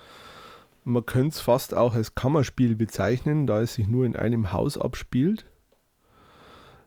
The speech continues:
Das sind quasi, also der Film beginnt damit, dass ein Pärchen auf dem Friedhof,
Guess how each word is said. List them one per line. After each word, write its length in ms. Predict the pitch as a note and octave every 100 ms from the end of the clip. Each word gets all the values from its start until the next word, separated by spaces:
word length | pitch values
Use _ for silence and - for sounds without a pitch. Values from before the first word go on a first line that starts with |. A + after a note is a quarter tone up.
| _
Das 220 | - G2+
sind 200 | - C3
quasi, 720 | B2+ A#2+ A#2+ B2 B2 A#2+ A#2+ -
also 400 | G1+ G1+ A#2 A#2+
der 200 | A#2+ A#2
Film 240 | C3+ C#3
beginnt 360 | B2+ B2 C3+ D3
damit, 280 | C3 C3
dass 160 | B2 A2+
ein 160 | A#2+ A2
Pärchen 420 | A#2 A#2+ - A#2
auf 200 | - G#2
dem 100 | G#2+
Friedhof, 720 | G#2 C3 D3 D#3 D#3+ - -